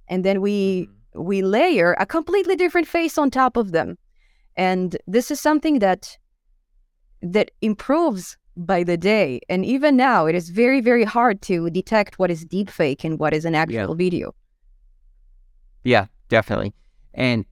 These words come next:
Speaker 2: that's the, that's the one that kinda s-, it, I, I'm so impressed on, but also scares me because
Speaker 1: Yeah.
Speaker 2: I always, and we'll, we'll, we'll end it with this 'cause we're way, way over, but it's okay.
Speaker 1: <laughs>
Speaker 2: We're not net-, we're not
Speaker 1: Sorry.
Speaker 2: network T V.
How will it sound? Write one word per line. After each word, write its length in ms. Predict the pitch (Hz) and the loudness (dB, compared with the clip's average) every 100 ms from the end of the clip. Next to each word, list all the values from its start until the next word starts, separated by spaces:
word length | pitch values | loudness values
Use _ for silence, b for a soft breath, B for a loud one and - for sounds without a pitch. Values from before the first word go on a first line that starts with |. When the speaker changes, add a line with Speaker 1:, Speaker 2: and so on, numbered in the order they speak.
| - | -12
Speaker 2:
that's 540 | 110 107 127 135 - | -6 0 2 0 -4
the, 240 | - 117 - | -2 -2 -2
that's 340 | 107 123 - | 0 0 0
the 120 | - 120 | -2 0
one 180 | 113 104 | 0 0
that 200 | 95 - | -2 -4
kinda 200 | 107 98 | -2 -2
s-, 260 | 90 - - - | -4 -10 -16 -8
it, 180 | 117 117 - | -4 -2 0
I, 220 | 110 - | -2 -2
I'm 200 | 107 101 | -2 -4
so 340 | 95 - 131 120 | -4 -4 0 0
impressed 540 | 101 - 98 110 - | -2 -2 -2 -2 -2
on, 280 | 131 139 139 | -2 -2 -4
but 220 | - 101 | -2 -2
also 260 | 98 101 85 | -2 -6 -10
scares 420 | - 90 90 85 | -6 -4 -4 -6
me 240 | - - - _ _ | -10 -10 -16 _ _
because 460 | 117 - 110 98 - - | -6 0 0 0 -4 -20
Speaker 1:
Yeah. 80 | - _ _ _ - | -20 _ _ _ -6
Speaker 2:
I 140 | 120 | 0
always, 300 | 113 113 113 | 2 2 0
and 160 | - 123 | 0 0
we'll, 120 | 123 117 | 0 -2
we'll, 300 | 123 113 104 - | -2 0 0 -2
we'll 260 | 107 101 | -2 0
end 160 | 98 90 | 0 -2
it 80 | - | -4
with 140 | 92 | -4
this 160 | 82 - | -6 -4
'cause 200 | 101 95 | -4 -2
we're 220 | 95 92 | -2 -4
way, 320 | 92 120 139 | -2 0 0
way 220 | 101 95 | 0 -2
over, 260 | - 87 87 | -2 -6 -6
but 140 | 87 | -4
it's 160 | 90 - | -6 -6
okay. 300 | - - - | -10 -12 -12
Speaker 1:
<laughs> 480 | 311 - 370 - - | -14 -6 -4 0 -2
Speaker 2:
We're 100 | - | -2
not 180 | - 110 | -8 -4
net-, 180 | 110 - | -6 -6
we're 140 | 135 143 | -4 -2
not 80 | |
Speaker 1:
Sorry. 180 | 147 233 | -2 -2
Speaker 2:
network 280 | 123 113 104 | -2 -4 -4
T 100 | - | -4
V. 300 | 107 104 98 | -4 -2 -4